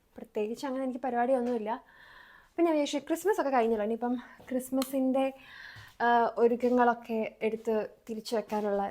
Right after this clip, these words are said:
സമയമായി. ആ, അതായത് എൻ്റെ ക്രിസ്മസ് ട്രീ, ആഹ്, ഇവന് തിരിച്ച് റെസ്റ്റ് എടുക്കാനുള്ള സമയമായി. അപ്പൊ അതൊക്കെ റെഡിയാക്കാം എന്ന് ഞാൻ വിചാരിച്ചു. So നമുക്ക് ഇത് സെറ്റാക്കാം.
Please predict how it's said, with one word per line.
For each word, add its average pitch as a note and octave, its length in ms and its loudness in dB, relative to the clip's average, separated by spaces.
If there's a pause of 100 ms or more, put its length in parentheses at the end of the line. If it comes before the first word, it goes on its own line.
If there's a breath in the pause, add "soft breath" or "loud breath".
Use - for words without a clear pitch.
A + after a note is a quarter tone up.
(160)
സമയമായി. G#3 600 -2 (800)
ആ, G#3+ 60 -2 (100)
അതായത് G#3+ 360 2
എൻ്റെ G#3+ 160 -6 (100)
ക്രിസ്മസ് D4 580 -8
ട്രീ, A3 160 -4 (420)
ആഹ്, B3+ 220 -8
ഇവന് C4 280 -2
തിരിച്ച് B3 400 -6 (540)
റെസ്റ്റ് A#3+ 320 -8
എടുക്കാനുള്ള A3 400 -8 (120)
സമയമായി. G#3 500 -10 (1040 soft breath)
അപ്പൊ C#4+ 180 -2
അതൊക്കെ C#4+ 340 2 (640 loud breath)
റെഡിയാക്കാം A#3+ 520 2
എന്ന് A3 160 0
ഞാൻ G#3+ 120 -4
വിചാരിച്ചു. G3+ 400 -4 (180)
So - 100 -10
നമുക്ക് B3+ 220 0 (180)
ഇത് A3+ 120 2 (140)
സെറ്റാക്കാം. A3+ 420 -8